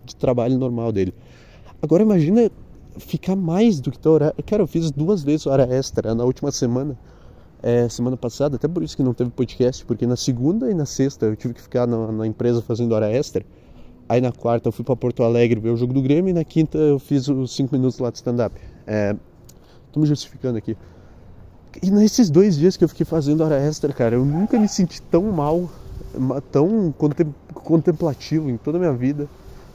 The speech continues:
em, em relação à existência, cara. De <laughs> não sei o que que é, o que que acontece com o trabalho. Ah, sei lá, cara. Fica uma merda esse podcast quando eu volto da academia, porque eu tô cansado e eu não,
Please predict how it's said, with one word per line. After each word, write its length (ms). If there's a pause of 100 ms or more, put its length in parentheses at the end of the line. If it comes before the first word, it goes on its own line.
(260)
em, 560 (320)
em 60
relação 400
à 20
existência, 480
cara. 160 (1120)
De 340 (1120)
<laughs> 880
não 200
sei 180
o 20
que 120
que 280
é, 60
o 20
que 140
que 80
acontece 480
com 60
o 40
trabalho. 280 (120)
Ah, 120
sei 240
lá, 180
cara. 400 (1000)
Fica 120
uma 120
merda 340
esse 120
podcast 440
quando 120
eu 80
volto 220
da 40
academia, 400
porque 180
eu 60
tô 140
cansado 520
e 40
eu 60
não, 140